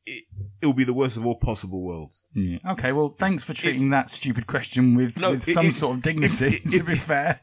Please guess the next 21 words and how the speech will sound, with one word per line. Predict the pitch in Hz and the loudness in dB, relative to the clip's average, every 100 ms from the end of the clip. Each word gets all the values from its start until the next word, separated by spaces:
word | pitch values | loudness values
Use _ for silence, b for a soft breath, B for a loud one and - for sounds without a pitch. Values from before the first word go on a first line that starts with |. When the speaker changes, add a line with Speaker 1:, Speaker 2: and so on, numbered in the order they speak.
| 180 | 2
Speaker 1:
if | 269 | 2
you, | 180 165 | 2 0
if | 170 | 0
you | 156 160 | 0 2
were | 185 170 | 2 2
gonna | 165 143 | 0 2
innovate | 180 156 113 110 101 | 2 2 0 0 -2
<laughs> | - | -2
boxing-wise, | 143 - - 110 104 107 | 0 0 -2 -2 -2 -2
I've | 123 | 0
always | 135 139 | 0 0
said | - 117 | 0 -2
this, | 92 | -4
I | 113 | -6
think | 117 123 B B - | -4 -4 B B -8
the | 120 | -2
next | 170 - | 0 0
innovation | 190 170 170 151 151 | -2 -2 -2 -2 -2
in | 131 | -2
boxing | 127 127 - 95 85 _ 101 | -4 -6 -6 -8 -12 _ -8
is | 110 104 101 101 - | -6 -4 -6 -8 -14